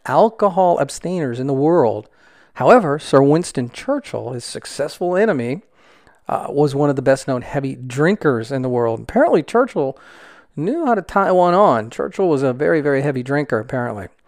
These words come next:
Uh, President Carter's mother, now we're in the seventies, said,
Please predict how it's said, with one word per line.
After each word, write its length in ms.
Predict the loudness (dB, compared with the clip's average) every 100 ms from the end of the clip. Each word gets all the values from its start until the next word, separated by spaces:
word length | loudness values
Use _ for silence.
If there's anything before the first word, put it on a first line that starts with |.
| -20 -20 -6 2
Uh, 80 |
President 580 | 2 6 6 6 2 2
Carter's 640 | -6 4 4 6 4 2 2
mother, 260 | 4 4
now 140 | 2 0
we're 80 |
in 60 | 0
the 80 | 0
seventies, 560 | 4 4 4 -2 -4
said, 320 | -2 0 0